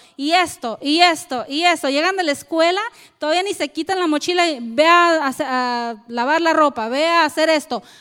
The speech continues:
haz lo otro, haz lo otro, esto, esto, esto". Y están ahí. Ahí están, lo hacen. Y escuchaba el otro día un programa acerca de la familia, me encanta escucharlo mucho, se llama Focus on the Family,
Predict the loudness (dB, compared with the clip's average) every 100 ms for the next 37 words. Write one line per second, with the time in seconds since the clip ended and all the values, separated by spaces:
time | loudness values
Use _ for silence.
0 | _ 0 2 2 0 -2 -4 -8 0 2
1 | 2 0 -4 -6 -10 -2 -2 -2 -4 -4
2 | 0 0 -2 -4 -2 -4 -8 -14 -18 -10
3 | -8 -8 -8 -6 -6 -8 -14 _ _ _
4 | _ _ _ _ _ _ _ _ _ _
5 | _ _ _ _ -10 -6 -6 -6 -10 -12
6 | -12 -20 _ _ -8 -6 -6 -10 -14 -20
7 | -20 _ _ _ _ _ _ _ _ _
8 | _ _ _ _ _ _ _ _ -8 -4
9 | -4 -4 -8 -4 -4 -4 -6 -6 -4 -4
10 | -6 -6 -6 -4 -4 -4 -4 -6 -8 -10
11 | -10 -8 -8 -10 -12 -12 -10 -8 -10 -12
12 | -16 -16 -16 -16 -18 -14 -12 -10 -12 -12
13 | -14 -16 -18 -18 -18 -16 -14 -14 -14 -14
14 | -16 -16 -14 -12 -14